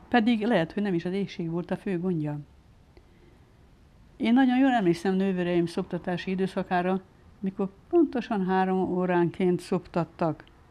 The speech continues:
és közben kői magteját itattak vele, a házi orvos tanácsa szerint.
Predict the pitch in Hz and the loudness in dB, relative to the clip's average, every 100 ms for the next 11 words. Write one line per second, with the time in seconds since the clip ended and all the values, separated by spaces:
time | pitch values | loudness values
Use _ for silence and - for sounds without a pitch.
0 | _ - - - _ - 160 - 180 170 | _ -20 -20 -20 _ -10 -10 -4 -4 -2
1 | 202 226 226 - 196 175 170 - 170 170 | -2 -2 -4 -2 0 2 0 -2 -2 0
2 | 165 156 160 - 160 175 156 147 - _ | -2 -6 -6 -6 -4 -2 -2 -4 -12 _
3 | - _ - - 196 - 180 160 170 170 | -20 _ -16 -6 -2 0 0 0 -2 -4
4 | 185 202 170 175 196 - 156 151 | -6 -4 -2 -4 -4 -4 -4 -6